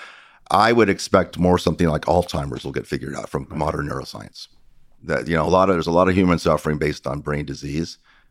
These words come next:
Speaker 1: And we throw things like lithium at the brain, it kind of works. No one has a clue why. That's not quite true, but, you know, mostly we don't know.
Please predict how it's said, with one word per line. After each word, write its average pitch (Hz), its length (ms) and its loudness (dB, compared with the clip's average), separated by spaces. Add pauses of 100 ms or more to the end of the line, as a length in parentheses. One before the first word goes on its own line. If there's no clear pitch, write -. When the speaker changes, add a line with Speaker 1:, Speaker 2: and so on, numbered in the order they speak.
(260)
Speaker 1:
And 85 440 -2
we 92 160 2
throw 95 300 4
things 92 400 2
like 80 240 2
lithium 90 420 2
at 76 100 -2
the 80 80 -4
brain, 95 340 4
it 76 200 -4
kind 73 200 -6
of 78 60 0
works. - 460 0
No 73 80 -2
one 80 100 -2
has 78 140 -2
a - 60 -8
clue 76 220 2
why. 64 300 -2 (760)
That's 78 260 -8
not - 140 -2
quite - 220 -2
true, 78 200 2
but, 82 200 -4
you 71 80 0
know, 67 100 0
mostly 78 400 2
we 76 120 4
don't 71 220 0
know. 76 220 2